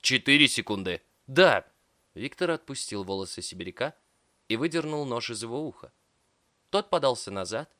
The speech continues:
его лицо оторвалось от стойки за секунду до того, как пламя добралось до него. Грузный мужчина споткнулся, потерял равновесие и упал на стол, подломившийся под его весом.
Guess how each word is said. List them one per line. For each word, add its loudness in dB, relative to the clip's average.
его -4
лицо -4
оторвалось -2
от -8
стойки -8
за -12
секунду -8
до -12
того, -6
как -12
пламя -4
добралось -6
до -18
него. -20
Грузный -2
мужчина -2
споткнулся, -8
потерял 2
равновесие -4
и -4
упал 0
на -6
стол, -8
подломившийся -6
под -10
его -6
весом. -14